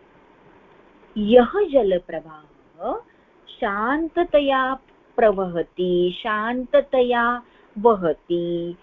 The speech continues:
यः जलप्रवाहः स्वच्छः अस्ति,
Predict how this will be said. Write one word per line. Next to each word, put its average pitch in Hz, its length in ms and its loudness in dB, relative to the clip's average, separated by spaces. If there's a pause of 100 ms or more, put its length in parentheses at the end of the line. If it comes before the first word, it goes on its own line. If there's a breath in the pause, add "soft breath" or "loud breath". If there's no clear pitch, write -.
(340 soft breath)
यः 233 400 2
जलप्रवाहः 160 1200 -2 (460 soft breath)
स्वच्छः 277 600 2
अस्ति, 233 840 -6